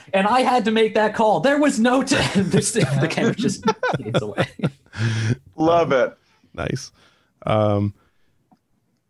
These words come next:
Speaker 3: I would like to end, um, if no one is opposed to it. Well, we don't have to do that. We don't actually have to, actually have to do the scene, but I would like to end with, um,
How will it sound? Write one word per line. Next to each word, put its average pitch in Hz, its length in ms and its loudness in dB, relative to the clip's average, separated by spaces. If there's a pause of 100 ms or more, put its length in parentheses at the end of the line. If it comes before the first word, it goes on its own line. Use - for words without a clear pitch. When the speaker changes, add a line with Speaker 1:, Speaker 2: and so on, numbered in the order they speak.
(460)
Speaker 3:
I 147 240 4
would 156 240 4
like 160 240 4
to - 160 0
end, 143 400 2 (220)
um, 135 840 2 (300)
if 143 300 0
no 147 160 4
one 139 140 4
is 123 60 2
opposed 135 340 0
to 143 100 4
it. 135 80 -2
Well, 120 220 2
we 143 80 4
don't 147 80 4
have 131 80 2
to 131 60 2
do 135 140 4
that. 123 120 2
We 156 60 4
don't 165 160 0
actually 127 220 0
have 123 140 -2
to, 120 220 -2
actually 131 240 -2
have 123 100 0
to 123 60 -6
do 117 80 2
the 104 60 2
scene, 104 340 0
but 95 140 -2
I 107 60 -2
would 113 80 2
like 113 120 2
to 117 120 0
end 110 200 2
with, 107 240 -2
um, 95 380 0